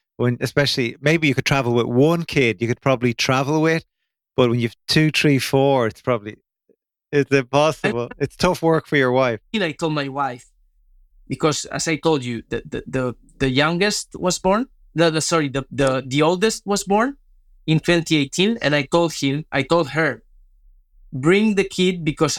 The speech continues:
Speaker 2: we, we, I don't know if I'm going, I'm coming back to Australia
Speaker 1: Yeah.
Speaker 2: uh, anymore." And, and he, and she brought the, um, uh,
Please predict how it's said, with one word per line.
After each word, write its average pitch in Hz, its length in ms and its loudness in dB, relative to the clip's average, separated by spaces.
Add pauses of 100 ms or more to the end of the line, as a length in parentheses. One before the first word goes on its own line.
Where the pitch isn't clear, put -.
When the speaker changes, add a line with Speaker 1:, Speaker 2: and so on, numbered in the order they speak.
(140)
Speaker 2:
we, 170 400 0
we, 180 260 -2
I 175 240 0
don't 175 300 0
know 185 200 2
if 160 120 -2
I'm 165 140 0
going, 156 320 0 (180)
I'm 160 140 0
coming 170 320 0
back 170 220 0
to 160 100 -2
Australia 147 480 0 (1000)
Speaker 1:
Yeah. 131 220 2
Speaker 2:
uh, 131 840 0
anymore." 143 460 0
And, 120 200 -2
and 127 220 -2
he, 131 520 0
and 123 120 0
she 165 260 0
brought 135 360 0
the, 123 100 -2
um, 110 300 -6 (720)
uh, 120 160 4